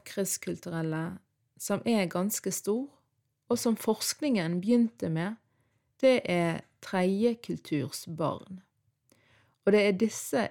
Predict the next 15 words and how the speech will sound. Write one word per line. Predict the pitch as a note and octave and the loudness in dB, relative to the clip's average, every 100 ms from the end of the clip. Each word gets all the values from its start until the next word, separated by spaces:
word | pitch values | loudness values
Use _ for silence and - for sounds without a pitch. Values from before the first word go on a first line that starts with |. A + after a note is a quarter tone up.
| - | 0
jeg | F3+ E3+ E3 | 2 2 2
vil | E3 D#3+ - - | 2 0 -4 -12
fokusere | F#3 - - B3 G#3+ E3+ D#3 | -8 -8 -2 0 2 0 -6
på | - F#3+ A#3+ D4 _ | -2 0 0 -6 _
i | A#3 G3+ E3+ D#3 - | 0 2 0 -2 -4
ukens | F3+ E3+ - F#3+ D#3+ D#3+ - - _ - | -4 -4 -6 -8 -6 -6 -10 -12 _ -14
episode. | D#3+ E3+ - D3+ - A2 F3+ _ _ _ _ _ _ _ _ _ _ _ _ _ _ | -10 -8 -4 -4 -4 -6 -12 _ _ _ _ _ _ _ _ _ _ _ _ _ _
Kunnskapen | A#3+ A3+ A#3+ - D4 C#4+ F#3 A#3 D#4 | 4 4 4 2 2 2 -2 -2 -4
som | - - A3 | -6 0 2
vi | A#3 | 2
har | F#3 D#3 | 0 -2
fått | G3+ C4+ _ - - | -4 -4 _ -20 -6
om | A3 F3+ D#3 | -2 -2 -4
tredjekultursbarn, | - F3 F#3+ F#3 F3 - E3 D#3 - - D#3+ A3+ C4+ - | -4 -2 -2 -4 -12 -6 -6 -6 -6 -4 -2 -2 -6 -6
eller | E3+ D#3+ D#3 C#3+ | -4 -2 -2 -4